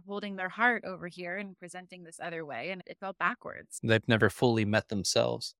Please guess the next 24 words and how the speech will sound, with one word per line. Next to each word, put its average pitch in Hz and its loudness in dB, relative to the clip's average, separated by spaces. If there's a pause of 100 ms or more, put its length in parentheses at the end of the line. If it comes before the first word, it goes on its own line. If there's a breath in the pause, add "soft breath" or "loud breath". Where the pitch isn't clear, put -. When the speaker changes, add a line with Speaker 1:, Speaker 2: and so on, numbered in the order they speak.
(440)
Speaker 1:
Yeah, 220 6 (120)
and 262 0
their 277 2
Speaker 2:
That's 311 6
Speaker 1:
selves 311 2
are 110 6
so 110 4
Speaker 2:
hard. 262 -2
Speaker 1:
lovable. 220 -4
That's, 233 -6
Speaker 2:
<laughs> - -
Speaker 1:
that's, 233 6
like, 247 -10
my 240 -4
big 247 -6
thing. 247 -6
It's 190 -14
the 240 -6
most, 262 -4
the 240 -4 (160)
parts 269 -4
of 247 -10
you 247 -6
that 208 -2